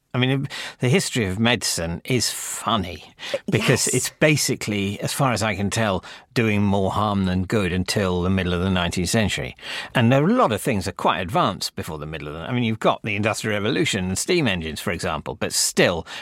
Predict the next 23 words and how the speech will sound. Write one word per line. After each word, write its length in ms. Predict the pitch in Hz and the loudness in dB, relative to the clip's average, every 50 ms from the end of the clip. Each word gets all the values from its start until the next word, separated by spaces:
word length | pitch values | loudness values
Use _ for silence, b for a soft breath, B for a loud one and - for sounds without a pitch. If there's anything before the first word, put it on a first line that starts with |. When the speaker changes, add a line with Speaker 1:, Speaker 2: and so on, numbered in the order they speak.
| B B _ - | B B _ 0
Speaker 1:
basically 460 | 170 147 - - - 90 - - 104 | 2 2 2 0 -2 -4 -2 -2 -2
what 140 | 101 92 76 | -2 -2 -2
the 80 | 104 | 0
doctors 400 | 101 135 117 - - - 95 80 87 | 0 0 0 0 -2 -6 -6 -6 -8
are 60 | 80 | -8
peddling 460 | - - 92 87 - 78 80 82 85 B B B - | -6 -6 -6 -6 -4 -6 -6 -6 -6 B B B -6
is 100 | - - | -4 -2
some 300 | - 98 90 90 95 104 | 0 0 2 2 4 4
nonsense 540 | 110 117 113 92 - - - 90 85 - - | 4 4 2 0 -4 -4 -4 -4 -4 -4 -6
that 140 | 101 92 - | -6 -6 -4
their 340 | 87 92 85 82 85 87 82 - - | -2 -2 0 0 0 -2 -4 -2 0
predecessors 580 | - 127 113 90 78 85 85 80 - 90 82 | 2 2 2 2 0 0 -2 -2 -2 -4 -2
made 320 | 85 87 87 92 92 87 87 | 0 0 2 2 2 2 0
up. 160 | 85 80 - - B B B B B | 0 -2 -4 -8 B B B B B
And 80 | - 117 | 0 0
this 100 | 117 - | 0 2
whole 280 | - - - 185 139 123 | 2 4 4 4 4 4
issue 300 | 143 - - 113 101 92 | 2 0 0 0 0 -2
of 100 | - - - - | -2 -6 -6 -4
bleeding, 600 | 120 131 143 156 151 147 98 85 76 73 90 - - B B B B B B B B B | -2 2 2 2 2 2 0 -2 -4 -6 -10 -14 -18 B B B B B B B B B
that 120 | - - | -4 0
they're 180 | - 117 113 113 | 2 2 4 4
all 500 | 139 170 175 185 185 175 160 143 127 117 | 6 6 6 4 4 4 2 0 -2 -4